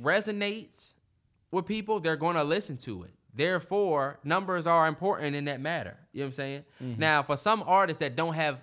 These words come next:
Speaker 1: a fan base that big, I get it. Like, you might not do what the next artist might do,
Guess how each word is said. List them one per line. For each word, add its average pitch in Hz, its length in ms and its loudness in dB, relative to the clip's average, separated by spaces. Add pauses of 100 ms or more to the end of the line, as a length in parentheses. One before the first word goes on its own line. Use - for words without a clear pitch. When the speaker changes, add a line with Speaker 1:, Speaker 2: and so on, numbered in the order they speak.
Speaker 1:
a 131 80 -2
fan 165 380 -4
base 135 240 -6
that 107 260 -8
big, 127 460 -6 (320)
I 113 120 -8
get 98 260 -10
it. 110 160 -12 (500)
Like, 104 320 -4
you 113 140 -8
might 135 220 -2
not 135 240 -2
do 151 160 -2
what 123 360 -8
the 113 80 -6
next 131 280 -6
artist 117 240 -4
might 104 220 -10
do, 120 300 -8